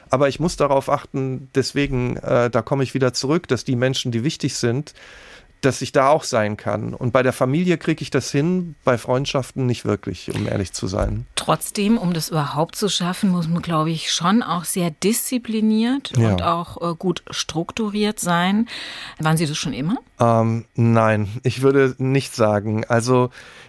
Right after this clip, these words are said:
Speaker 1: ich lebe auch gern mal in den Tag hinein. Also wenn ich früher im Urlaub war, habe ich den nicht <laughs> strukturiert oder so. Ähm, aber ich kann das schon auch. Und, äh, mein, mein Leben im Moment in der Tat ist sehr getaktet. Also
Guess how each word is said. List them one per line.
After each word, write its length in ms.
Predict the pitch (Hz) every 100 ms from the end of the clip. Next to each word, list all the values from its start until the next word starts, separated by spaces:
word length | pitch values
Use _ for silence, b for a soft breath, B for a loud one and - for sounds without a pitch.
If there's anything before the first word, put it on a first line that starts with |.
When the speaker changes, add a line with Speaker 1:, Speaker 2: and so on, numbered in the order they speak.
| 165 - -
Speaker 1:
ich 200 | 139 135
lebe 240 | 160 -
auch 160 | 127 -
gern 200 | 127 185
mal 160 | 185
in 120 | 156
den 100 | 139
Tag 300 | 120 113 139
hinein. 480 | - 175 147 151 180
Also 260 | 123 120 127
wenn 120 | 127
ich 100 | 127
früher 300 | - 139 127
im 100 | 123
Urlaub 360 | 123 131 131 131
war, 160 | 120 113
habe 100 | 117
ich 100 | -
den 160 | 120
nicht 160 | 135 -
<laughs> 20 |
strukturiert 840 | - 120 - 139 120 139 151 -
oder 240 | 131 123 117
so. 280 | 117 139 - B B B B -
Ähm, 580 | 131 127 127 127 135 123 _
aber 220 | - 135 160
ich 100 | -
kann 200 | 180 180
das 180 | 117
schon 200 | - 107
auch. 420 | 107 104 101 - -
Und, 420 | - 120 117 110 -
äh, 160 | 113
mein, 500 | 107 107 110 113 113
mein 200 | 110 110
Leben 300 | 110 131 135
im 100 | 117
Moment 460 | 107 104 110 170 -
in 140 | 127
der 120 | 117 107
Tat 420 | 107 107 117 -
ist 460 | - 107 - - -
sehr 880 | - 123 98 113 117 117 110 110 110 _ -
getaktet. 720 | 110 113 98 - 107 - -
Also 500 | - 107 107 110 107